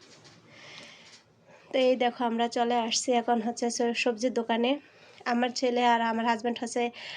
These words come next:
আমার আগে আগে হাঁটতেছে আর আমি হচ্ছে ওনাদের পিছনে পিছনে হাঁটতেছি। দেখো এই লোকটা হচ্ছে আমার হাজব্যান্ডের খুব পরিচিত, যেহেতু আমার হাজব্যান্ডও দোকানদার আর এক পাশাপাশি ওনারা হচ্ছে দোকান,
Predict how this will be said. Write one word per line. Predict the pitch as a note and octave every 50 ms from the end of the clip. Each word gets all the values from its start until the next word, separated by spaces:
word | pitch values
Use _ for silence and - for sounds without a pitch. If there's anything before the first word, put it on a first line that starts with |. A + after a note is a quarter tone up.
| - -
আমার | - C4 C4 C4+ C4 B3+
আগে | A#3 A3+ A3 C4
আগে | B3 A#3+ A#3 B3
হাঁটতেছে | A#3 - A#3+ B3+ - - B3 A#3 - - A3+
আর | A3 A3+ A3
আমি | A#3 A#3 A#3+ B3+ C#4 -
হচ্ছে | - D4 C#4 C4+ - D4
ওনাদের | C#4 C4 B3+ B3+ C4 B3+ C4 B3
পিছনে | - C#4 C4+ - E4 C#4+ C#4+
পিছনে | C#4 C#4+ C4+ - C4 B3+ B3+
হাঁটতেছি। | - A#3+ A#3 - - A#3 A3+ - B3+ A#3 A#3+ - - - - - - - - - - - _ _ _ _ _ _ _ _ _ _ _ _ _ _ _ _ - - - _ _ - - _ - - _ _ - - _ _ _ _ _ _ _ _ _ _ _ _ _ _ - - - - - _ _ -
দেখো | C4+ A#3+ B3 B3+ B3 B3 - - G3+ - D#4
এই | C#4 C4+ B3+
লোকটা | B3+ A#3+ B3+ - C4
হচ্ছে | A#3 B3 A3+ - - A#3+
আমার | A3+ A#3 A#3
হাজব্যান্ডের | A#3+ A#3 A3+ A3+ A#3 A#3 A#3 A#3+ A#3+
খুব | - - - -
পরিচিত, | - B3+ B3 A#3 A#3+ A#3 - A#3 A#3
যেহেতু | A3 A#3+ A#3 A#3 A#3 B3
আমার | A#3 A3+ A#3 A3+
হাজব্যান্ডও | C4 C#4 C#4 C4+ C4+ D4 D4 C#4 C#4+ C4+
দোকানদার | C4 C4 - A#3+ A3+ A3+ A3 A3+ A#3 C4+ C4+ - - - - -
আর | - A3+ G#3 -
এক | - A#3+ - -
পাশাপাশি | - C4+ C4+ D#4 C#4+ D4 C#4+ C#4+ D4 C#4+
ওনারা | C#4 C#4 C4+ C4+ C4+
হচ্ছে | C4+ C4+ C4+ C4+ C4
দোকান, | B3+ B3 A#3+ B3 A#3